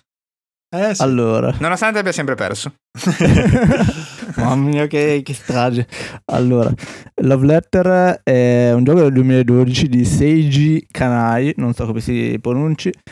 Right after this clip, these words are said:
Speaker 2: e che è trasportato in Italia da Asmodee, quindi super, eh, compagnia, con, eh, una nuova versione, ehm, di due anni fa, e che è molto carina, perché inserisce due nuovi personaggi e permette di giocare fino a sei giocatori.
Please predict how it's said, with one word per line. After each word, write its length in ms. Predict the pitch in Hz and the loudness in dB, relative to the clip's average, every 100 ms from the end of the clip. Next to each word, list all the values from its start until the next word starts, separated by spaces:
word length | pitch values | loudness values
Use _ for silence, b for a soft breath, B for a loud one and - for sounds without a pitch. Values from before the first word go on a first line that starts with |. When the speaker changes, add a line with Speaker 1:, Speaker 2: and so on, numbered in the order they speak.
| _ - | _ -12
Speaker 2:
e 100 | 120 | -4
che 320 | 123 127 123 | 0 0 0
è 20 | |
trasportato 460 | 139 139 143 143 127 | -2 -2 -2 -2 -2
in 80 | 131 | -2
Italia 340 | 123 127 120 | -2 -2 0
da 200 | 117 117 | 0 0
Asmodee, 580 | 117 139 135 113 117 110 | 0 -2 0 0 -2 -4
quindi 440 | 104 107 104 101 - | -8 -10 -10 -10 -10
super, 360 | 120 113 110 110 107 | -10 -6 -2 -2 -2
eh, 40 | 110 | -2
compagnia, 720 | 113 113 139 143 143 139 139 | -4 -2 -2 0 0 -2 -2
con, 380 | - 120 117 117 | -2 -2 0 0
eh, 400 | 117 113 113 113 | 0 0 0 0
una 160 | 117 120 | 0 0
nuova 200 | 120 117 | 0 0
versione, 1080 | 131 135 127 117 120 120 120 120 120 117 | -2 -4 -2 0 0 0 -2 -2 -2 -4
ehm, 880 | - 117 113 110 113 110 107 104 101 | -4 -2 0 0 0 -2 -2 -4 -6
di 160 | 110 120 | -4 -2
due 120 | 117 | 0
anni 180 | 113 117 | 0 0
fa, 340 | - 107 127 b _ _ - | -2 -2 -2 b _ _ -6
e 60 | |
che 80 | 131 | -2
è 20 | |
molto 220 | 117 110 | -2 -2
carina, 420 | 113 107 107 104 104 | -2 0 0 -2 -2
perché 340 | 113 117 110 | -4 -2 -2
inserisce 420 | 113 123 117 120 | -2 -2 -2 -2
due 100 | 113 117 | -2 0
nuovi 220 | 117 113 | 0 0
personaggi 760 | 127 - 160 120 113 113 110 113 | -2 -2 0 0 0 -2 -2 -2
e 60 | |
permette 320 | 90 110 107 113 | -2 -2 -2 -4
di 40 | |
giocare 280 | 110 107 104 | -2 -2 -4
fino 200 | 110 107 | -2 -4
a 40 | |
sei 140 | - 104 | -2 -4
giocatori. 560 | 92 101 95 95 127 | -6 -10 -12 -12 -14